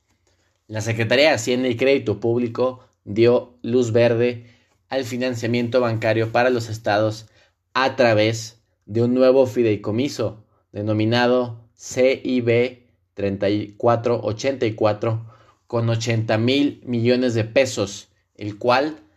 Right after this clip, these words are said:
tendrá el objetivo de compensar las participaciones afectadas en dos mil veinte ante el impacto económico de la pandemia.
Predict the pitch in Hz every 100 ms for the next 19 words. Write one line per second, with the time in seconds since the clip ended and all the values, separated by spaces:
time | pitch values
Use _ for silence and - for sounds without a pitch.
0 | _ - 110 107 120 131 160 160 113 120
1 | 123 127 120 113 120 120 117 110 107 107
2 | 110 104 - 123 123 123 110 120 113 110
3 | - 107 113 113 113 - _ _ 110 98
4 | - 98 - 113 113 113 113 101 95 107
5 | 113 113 113 113 120 117 - _ - 107
6 | 101 98 101 98 - 123 120 127 117 104
7 | 104 113 117 113 117 107 101 101 107 107
8 | 104 113 110 104 76